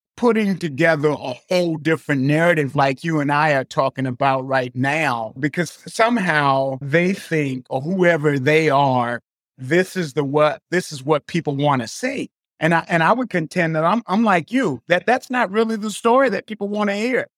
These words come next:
They wanna hear a different kind of story. They, they, they wanna hear that they still have a, a chance to s-,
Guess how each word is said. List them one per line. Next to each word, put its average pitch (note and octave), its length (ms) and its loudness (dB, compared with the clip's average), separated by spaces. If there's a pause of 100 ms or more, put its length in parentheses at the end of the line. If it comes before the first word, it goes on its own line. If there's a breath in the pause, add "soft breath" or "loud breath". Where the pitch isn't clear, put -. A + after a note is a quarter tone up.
(200)
They F#3 80 4
wanna B3+ 240 4
hear G3 260 4
a D#3 80 -4
different G#3 320 -2
kind F3+ 180 2
of D3 100 -8
story. C#3 380 -4 (280)
They, G#3 260 2
they, D#4 240 0
they G#3+ 140 2
wanna G3 500 2
hear F#3 400 2
that D#3+ 260 2
they F#3 220 0
still G#3+ 480 -2
have E3+ 640 0 (320)
a, D3 240 2
a D3 120 0
chance F3+ 640 -2
to D3 600 -4
s-, - 220 -12